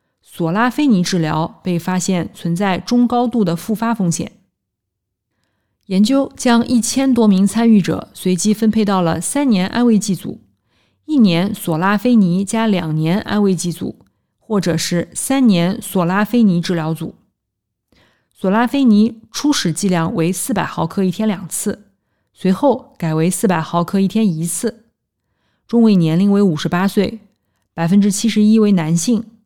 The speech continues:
百分之八十四为透明细胞组织学。约有一半患者为中度复发风险，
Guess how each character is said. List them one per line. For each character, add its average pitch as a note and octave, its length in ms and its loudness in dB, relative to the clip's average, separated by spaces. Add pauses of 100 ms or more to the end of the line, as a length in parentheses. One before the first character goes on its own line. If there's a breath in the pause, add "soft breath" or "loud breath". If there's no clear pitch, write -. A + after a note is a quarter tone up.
(500)
百 - 120 -6
分 A3+ 140 2
之 B3 80 2
八 B3+ 180 -2
十 B3 120 -4
四 A3 340 -4
为 F3 180 0
透 A3 240 -4
明 F#3 240 4
细 A3 180 -2
胞 G3+ 220 0
组 E3+ 180 -6
织 D#3+ 120 -6
学。 D3+ 360 -6 (1040)
约 A#3+ 140 2
有 G3+ 100 6
一 F3 100 2
半 A3+ 220 2
患 G#3+ 180 2
者 F3 260 0
为 F3 220 0
中 C4 240 2
度 B3 200 0
复 F#3 160 -6
发 F3 200 -2
风 F3+ 160 -2
险， E3+ 300 -6